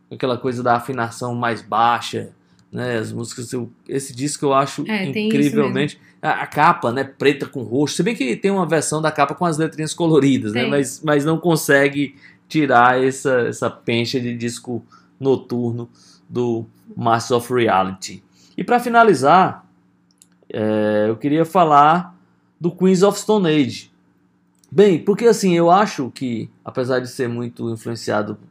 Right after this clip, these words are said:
Speaker 1: pelo Black Sabbath, todo o movimento de stoner rock né? Mas eu acho boa parte dele, da, das bandas de stoner, apesar de ter aquela coisa de ser lento e tal, mas uma coisa muito solar, talvez por conta da Califórnia, assim. Por exemplo,
Speaker 2: É.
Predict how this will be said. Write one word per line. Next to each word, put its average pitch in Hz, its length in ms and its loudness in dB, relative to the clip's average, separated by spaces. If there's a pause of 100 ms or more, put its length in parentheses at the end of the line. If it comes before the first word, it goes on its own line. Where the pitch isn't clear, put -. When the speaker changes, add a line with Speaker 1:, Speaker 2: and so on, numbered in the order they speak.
(400)
Speaker 1:
pelo 110 160 -2
Black 104 260 -4
Sabbath, 135 380 2 (360)
todo 160 260 4
o 147 40 2
movimento 127 720 0
de 110 580 -6
stoner 107 500 -6
rock 131 380 0 (520)
né? 127 320 -4 (240)
Mas 135 220 0
eu 180 160 4
acho 180 520 2 (220)
boa 180 200 0
parte 160 380 4
dele, 127 460 2
da, 110 200 -2
das 107 240 -2
bandas 123 420 -4
de 110 100 -16
stoner, 113 640 -4 (460)
apesar 123 380 0
de 120 120 -6
ter 123 160 -4
aquela 113 260 -4
coisa 113 260 -6
de 107 80 -14
ser 110 180 -4
lento 117 680 -6
e 104 40 -14
tal, 123 180 -2
mas 156 200 -2
uma 202 100 4
coisa 202 320 4
muito 196 260 -6
solar, 170 460 2
talvez 160 300 2
por 190 260 -4
conta 170 240 -6
da 175 100 0
Califórnia, 131 760 -2
assim. 107 220 -10
Por 123 120 -6
exemplo, 123 260 -4
Speaker 2:
É. 226 360 -4